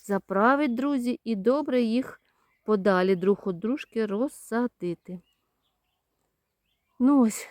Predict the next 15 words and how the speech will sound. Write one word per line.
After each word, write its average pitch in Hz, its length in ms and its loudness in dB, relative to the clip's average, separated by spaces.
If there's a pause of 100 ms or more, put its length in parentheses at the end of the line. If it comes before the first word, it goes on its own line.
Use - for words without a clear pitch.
дорогенькі 190 500 -4
мої, 190 340 -4 (180)
зараз 208 280 -2
ще 202 220 -8
з 185 60 -8
вами 185 240 -2
щось - 220 -14
подивимось. 185 720 -8 (2000)
Людочка, 202 640 4 (800)
це 240 380 6
саме 208 420 4
для 202 220 4
вас, 247 440 2
моя 233 240 2
хороша. 220 640 -2